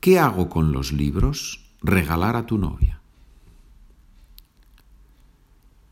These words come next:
Regálaselos a tu novia, no se los regales. ¿Envío las flores a tu madre? Sí, envíaselas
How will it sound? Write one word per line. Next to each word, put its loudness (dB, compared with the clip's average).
Regálaselos 0
a 0
tu -2
novia, 0
no 2
se 0
los -2
regales. -8
¿Envío 2
las 0
flores -2
a -4
tu -6
madre? -2
Sí, 0
envíaselas 0